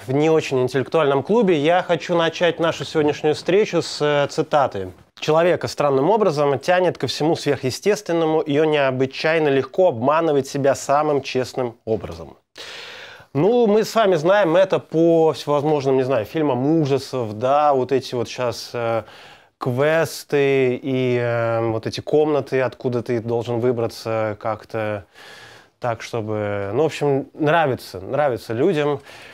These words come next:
Ну и одна из самых популярных передач на канале Т Н Т называется «Битва экстрасенсов», там, где третьеразрядные актёры играют великих магов, и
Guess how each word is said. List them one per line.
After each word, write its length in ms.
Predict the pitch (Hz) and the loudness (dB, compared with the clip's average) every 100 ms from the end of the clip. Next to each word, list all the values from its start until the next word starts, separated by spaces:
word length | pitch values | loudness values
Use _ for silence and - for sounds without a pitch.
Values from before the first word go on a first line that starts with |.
| - - | -18 -2
Ну 180 | 139 190 | 2 4
и 60 | |
одна 300 | 180 151 170 | 4 4 2
из 80 | 147 | 0
самых 260 | - 143 - | -2 -2 -2
популярных 540 | 123 135 135 127 113 | -2 2 2 0 -4
передач 560 | 131 120 113 143 151 135 | -4 -2 0 0 0 -6
на 80 | |
канале 400 | 120 120 120 110 | -6 -2 -2 -2
Т 140 | 107 117 | -4 -2
Н 160 | 110 | -2
Т 280 | 104 135 143 | -2 -2 0
называется 800 | 139 113 110 113 117 110 - 117 | 0 -2 -2 -2 -2 -4 -6 -8
«Битва 300 | 110 123 120 | -4 -4 -4
экстрасенсов», 960 | 104 - 113 - 135 139 135 135 120 - - - - - | -6 -6 -6 -4 -2 0 -2 -4 -8 -12 -20 -20 -20 -10
там, 240 | 127 127 | -4 -4
где 320 | 120 120 117 | -2 -2 -2
третьеразрядные 960 | 113 113 113 117 113 110 131 131 123 117 | -2 -4 -6 -4 -4 -2 0 0 0 -2
актёры 640 | 110 - 139 143 139 123 | -4 -2 0 2 2 0
играют 420 | 113 117 123 117 - | -2 -2 -2 -2 -4
великих 400 | 123 120 - 110 | -6 -4 -6 -4
магов, 540 | 120 127 131 123 107 - | 0 0 0 -2 -4 -8
и 400 | 110 110 113 110 | -4 0 0 0